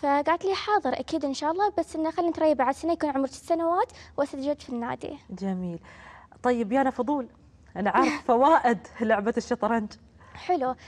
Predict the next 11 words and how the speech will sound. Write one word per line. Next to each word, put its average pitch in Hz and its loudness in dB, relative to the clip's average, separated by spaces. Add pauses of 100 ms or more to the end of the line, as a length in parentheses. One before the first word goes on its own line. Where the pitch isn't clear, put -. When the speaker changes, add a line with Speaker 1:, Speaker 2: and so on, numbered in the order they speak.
(220)
Speaker 1:
فوائد 349 6
لعبة 359 2
الشطرنج، 285 -2
آه، 262 2
يعلم 277 0
الشخص، - -8
آه، 247 0
كيف 277 -2
إنه 254 -2
يدير 247 -2
وقته، 277 0